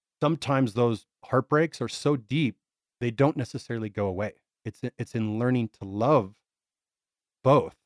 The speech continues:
love the whole and the brokenness, if you will, that actually allows us to come back together again. So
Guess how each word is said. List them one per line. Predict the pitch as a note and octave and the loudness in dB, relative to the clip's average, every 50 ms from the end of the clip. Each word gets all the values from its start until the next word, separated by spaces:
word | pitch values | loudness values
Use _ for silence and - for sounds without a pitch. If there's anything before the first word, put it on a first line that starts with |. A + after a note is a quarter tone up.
| _ _ _ | _ _ _
love | - A2+ B2 C3 B2+ A#2 A2+ | -2 0 2 2 2 0 -2
the | A#2+ | -6
whole | G2+ - - C3 C3+ B2+ - - - | -4 -2 2 2 2 2 2 0 -4
and | A2 A#2 B2+ D3+ F#3+ F#3 - _ | -4 -2 -2 -2 -2 -4 -6 _
the | - D#3 | -10 -4
brokenness, | - F3 E3+ - - F#3 F#3 F3+ - - | -2 -2 -2 -2 -2 -4 -4 -4 -4 -6
if | F#3 - - | -6 -6 -4
you | F#3 | -2
will, | F3 G3 G#3+ G#3 - _ _ | 0 0 0 -2 -4 _ _
that | - B2+ A#2+ | -4 0 0
actually | A#2+ B2+ - - C#3+ B2 | 0 0 0 -2 -4 -2
allows | A#2 A2 A2 G#2 | -2 -2 -2 -4
us | A2+ G#2 - | -6 -10 -12
to | - | -16
come | A#2+ _ A2+ G#2+ | -16 _ -10 -8
back | G2 G#2 F#2 _ - | -8 -8 -10 _ -14
together | G#2+ F#2 F#2+ F#2 G2 F#2 E2+ | -18 -16 -14 -14 -14 -14 -14
again. | - - E2+ - _ _ _ _ - | -16 -20 -20 -20 _ _ _ _ -10
So | G#2+ - | -10 -8